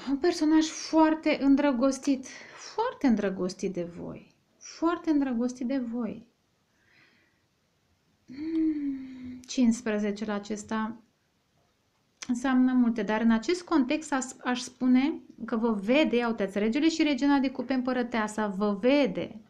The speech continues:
împărăteasa și regina de monede. Și zece de cupe, what? Wow.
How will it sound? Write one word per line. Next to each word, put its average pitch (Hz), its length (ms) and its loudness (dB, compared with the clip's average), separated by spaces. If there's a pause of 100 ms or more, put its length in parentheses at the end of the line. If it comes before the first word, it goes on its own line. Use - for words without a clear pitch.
(220)
împărăteasa 214 520 -4
și 226 160 -4
regina 233 340 0
de 226 120 0
monede. 190 520 -2 (760)
Și - 160 -12 (160)
zece 226 300 -4
de - 180 -20
cupe, - 400 -18
what? - 380 -18 (500)
Wow. - 260 -16